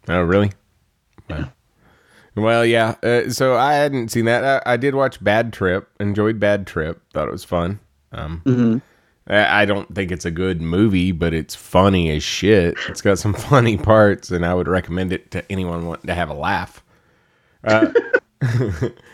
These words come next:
Speaker 1: but, I mean, you know what I'm saying? Like, when shit's just silly, but funny, you're, you're like, "Eh, is that good?" Nah, probably not, but
Speaker 2: Yeah.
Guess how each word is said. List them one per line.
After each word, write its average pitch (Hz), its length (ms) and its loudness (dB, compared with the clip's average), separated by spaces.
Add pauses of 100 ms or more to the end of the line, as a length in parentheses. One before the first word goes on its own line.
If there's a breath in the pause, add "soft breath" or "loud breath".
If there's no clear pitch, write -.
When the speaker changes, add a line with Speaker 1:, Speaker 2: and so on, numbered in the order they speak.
(280 loud breath)
Speaker 1:
but, 156 880 2 (240 loud breath)
I 220 120 0
mean, 247 300 0
you 214 140 0
know 240 100 0
what 220 100 0
I'm 160 120 0
saying? 156 240 0
Like, 139 180 0
when 135 140 -2
shit's 139 260 -4
just 123 220 -4
silly, 110 560 0
but 98 320 -2 (140)
funny, 123 400 2
you're, 110 440 2
you're 107 160 0
like, 104 200 -2
"Eh, 151 220 -10
is 113 140 -4
that 110 200 0
good?" 110 300 2
Nah, 98 340 -4
probably 76 340 0
not, 67 480 -8
but 76 240 -4 (300 soft breath)
Speaker 2:
Yeah. 120 460 0